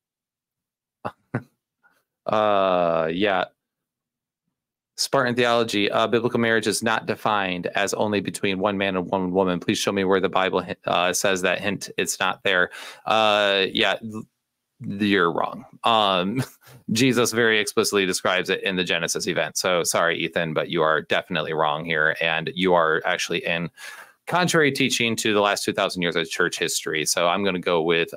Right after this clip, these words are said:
uh, last two thousand years of church history and three thousand years of Jewish history before that. Thanks. All right. Um,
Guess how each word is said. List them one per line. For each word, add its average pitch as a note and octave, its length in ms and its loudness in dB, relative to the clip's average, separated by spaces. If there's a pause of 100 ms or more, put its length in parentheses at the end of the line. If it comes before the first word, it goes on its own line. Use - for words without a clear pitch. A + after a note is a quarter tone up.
uh, D#2+ 240 0
last F#2 240 0
two A2 60 -4
thousand F#2+ 260 -2
years G#2 200 0
of - 80 -8
church A#2 180 -2
history B2 300 0
and A#2 80 -6
three A#2 120 2
thousand A2 360 0
years G2+ 180 2
of G2 80 -4
Jewish G2+ 240 2
history G2 260 0
before F2+ 300 0
that. - 240 -6
Thanks. - 400 -10
All F#2+ 80 0
right. E2 200 -4 (640)
Um, C3 560 4